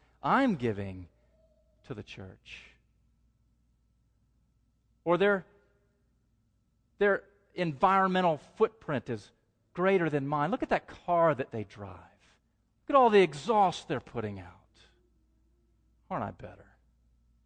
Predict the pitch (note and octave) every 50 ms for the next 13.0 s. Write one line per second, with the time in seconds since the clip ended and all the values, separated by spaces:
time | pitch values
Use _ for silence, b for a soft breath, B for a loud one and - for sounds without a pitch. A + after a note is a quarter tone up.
0 | _ _ _ _ _ _ _ _ _ _ _ _ _ _ - C#3+ - C#3+ B2+ -
1 | - - C#3+ - - - C3 A2+ - - _ _ _ _ _ _ - - C#3+ -
2 | - - - E3+ D3+ C#3 B2+ A#2+ A2+ A2 G#2+ G2 A2 G#2 G#2 - _ _ _ _
3 | _ _ _ _ _ _ _ _ _ _ _ - C3 B2 B2 B2 B2 B2 B2 A#2+
4 | A#2 G#2+ G#2 G#2 A#2 A#2+ A#2+ A#2+ A#2+ B2 A#2 - - B2 G#2+ - - - C#3+ C3
5 | - - C3 - A#2 A2 - - - B2+ A#2+ A#2 A2 A#2+ A#2+ A#2+ A2+ G#2 b b
6 | b b b b b A#2+ B2+ C3+ C3+ C3+ C3 C3 C3 - - - C#3 B2+ - -
7 | D3+ D3 C#3+ C#3 C#3 C#3 C3+ C3 C3 C3 C3 C3 B2+ B2+ A#2+ A2+ - - - D#3
8 | D3+ D3 C#3+ B2+ A#2 A2 - - C3 A#2+ - B B B B B B B B -
9 | - D#3+ C#3+ C#3 C3 C3 B2 A#2+ B2 B2+ B2+ B2 - - G#2+ A2 A2 - - -
10 | - A#2 B2 A#2+ A#2+ A2+ A#2 B2 A#2+ A2+ A2 G2 G#2 A2+ G#2 - - A2 G#2 -
11 | - - B2 A#2+ A2+ - A#2+ G#2+ G#2 G2+ G2 _ _ _ _ _ _ _ _ _
12 | _ _ _ B2 A#2+ A#2 A2+ A2+ A2 A2 A2+ A2+ A2 A#2+ A#2 A2 G#2+ G2+ G2 F#2